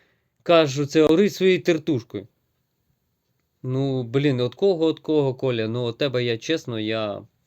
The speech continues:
не очікував, якщо чесно. Я тобі кажу, блін, ну, блін, нащо ти, це зря. Ти,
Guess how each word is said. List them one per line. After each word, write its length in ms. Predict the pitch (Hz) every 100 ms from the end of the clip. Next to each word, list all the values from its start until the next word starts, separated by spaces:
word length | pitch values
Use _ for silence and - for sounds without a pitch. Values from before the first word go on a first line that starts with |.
| _ - - _ _ _ _ _ _ _ _ _ _ _ _ _ _ _ _ 131
не 200 | 139 147
очікував, 580 | 139 143 120 123 113
якщо 300 | 113 110 -
чесно. 440 | 113 123 110 - 117
Я 220 | 123 156
тобі 260 | 156 143 127
кажу, 400 | 123 110 110 98
блін, 280 | 104 104
ну, 180 | 110 131 131 _ _
блін, 360 | 120 131 131
нащо 240 | 135 170 151
ти, 160 | 135 - _
це 220 | - 131
зря. 380 | 127 127 160 113
Ти, 500 | - 147 156 143 117